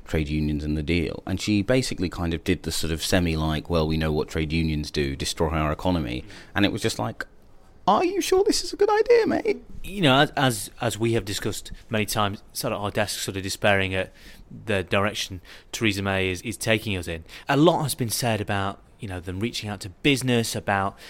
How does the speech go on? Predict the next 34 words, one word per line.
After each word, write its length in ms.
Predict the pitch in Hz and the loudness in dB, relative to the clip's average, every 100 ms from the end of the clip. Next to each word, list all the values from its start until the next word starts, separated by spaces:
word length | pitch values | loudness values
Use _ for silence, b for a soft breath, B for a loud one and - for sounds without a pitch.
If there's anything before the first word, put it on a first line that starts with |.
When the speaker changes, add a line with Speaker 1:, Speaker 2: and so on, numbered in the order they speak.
| B B | B B
Speaker 2:
the 100 | - | -6
soft 300 | 95 - 117 | -2 0 -2
soap 280 | - 104 101 | -2 -4 -4
treatment 340 | - 107 107 95 | -6 -8 -6 -6
they 100 | 92 | -4
give 260 | 104 92 | -4 -4
to 240 | - 98 90 | -6 -6 -4
Jaguar 360 | - 104 101 | 0 0 0
Land 240 | 98 101 98 | 0 -2 0
Rover, 360 | 98 92 92 | -2 0 -2
B 200 | 87 131 | 0 2
A 280 | 110 104 101 | 4 4 4
E, 60 | 98 | 2
all 160 | 101 | 0
these 180 | 98 98 | 0 -4
companies 360 | - 98 98 92 | -6 -8 -8 -4
that 140 | 98 | 0
are 120 | 92 B B B B - | 0 B B B B -8
prevailing 480 | 110 98 117 107 98 | -4 2 2 2 0
on 120 | 92 | -4
Tory 300 | - 104 98 | -4 -2 -2
M 140 | 92 | -4
Ps 280 | 92 98 90 | -6 -8 -6
to 120 | - | -6
back 160 | 110 90 | -4 -4
the 80 | 101 | -4
deal. 200 | 95 87 | -6 -4
Tory 240 | - 123 | -2 -2
M 100 | 104 | -2
Ps 220 | 104 101 | -4 -6
who 100 | 101 | -2
are 60 | 95 | -2
so 240 | - 123 | -2 -2
doctrinaire, 580 | 110 110 - 101 95 92 | 0 -2 -4 -2 -2 -2